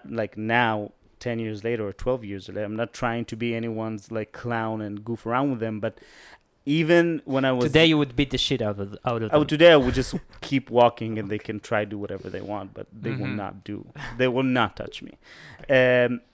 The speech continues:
Speaker 1: it doesn't happen to me anymore, honestly.
Speaker 2: Yeah.
Speaker 1: Like, that's one of the benefits of fame, but, you know. Um,
Speaker 3: But that's how you dealt with it back
Speaker 1: that's how
Speaker 3: then.
Speaker 1: it ever is. So I really don't
Speaker 3: And they would, they would go along with it?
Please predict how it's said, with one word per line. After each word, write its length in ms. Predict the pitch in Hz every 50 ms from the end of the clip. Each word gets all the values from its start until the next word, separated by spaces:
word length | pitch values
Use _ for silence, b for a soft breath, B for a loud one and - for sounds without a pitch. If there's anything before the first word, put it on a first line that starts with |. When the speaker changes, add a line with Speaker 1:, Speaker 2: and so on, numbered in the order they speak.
| _ _
Speaker 1:
it 60 | - 160
doesn't 220 | 180 180 180 165
happen 360 | 139 139 127 117 - 110 107 -
to 100 | - 104
me 100 | 107 104
anymore, 360 | 98 98 104 104 98 - - -
honestly. 460 | - 107 101 104 - - - - 104 -
Speaker 2:
Yeah. 220 | - 120 - - - - - -
Speaker 1:
Like, 220 | 117 113 - _
that's 340 | - 110 - - - - -
one 200 | 127 123 127 127
of 100 | 123 113
the 60 | 117
benefits 420 | 101 123 117 113 - - - - -
of 80 | 107
fame, 360 | - - - 120 104 - 107 -
but, 140 | - - - _
you 100 | - -
know. 120 | - - 143 - B B B B B B B B B B B B B B _ -
Um, 840 | 160 139 139 139 135 131 131 131 131 131 127 131 131 127 127 120 117 b b b b -
Speaker 3:
But 220 | - 123 135 131 110
that's 240 | 131 131 127 - -
how 80 | 160 -
you 160 | 123 113 113
dealt 260 | 98 110 107 101 95
with 180 | 101 95 - -
it 120 | 95 90
back 40 | -
Speaker 1:
that's 200 | 180 190 196 190
how 140 | 180 196 190
Speaker 3:
then. 100 | 190 180
Speaker 1:
it 20 |
ever 200 | 185 190 196 180
is. 100 | 151 131
So 120 | - 160 131
I 180 | - 147 147
really 560 | 147 143 147 143 151 175 190 196 202 196 190 170
don't 440 | 139 127 127 156 160 165 160 147
Speaker 3:
And 120 | 143 147 147
they 100 | 151 151
would, 240 | 156 151 160 147 135
they 80 | 151 160
would 120 | 160 151
go 100 | 139 151
along 260 | 147 143 135 139 156 170
with 160 | 180 175 196
it? 160 | 208 202 -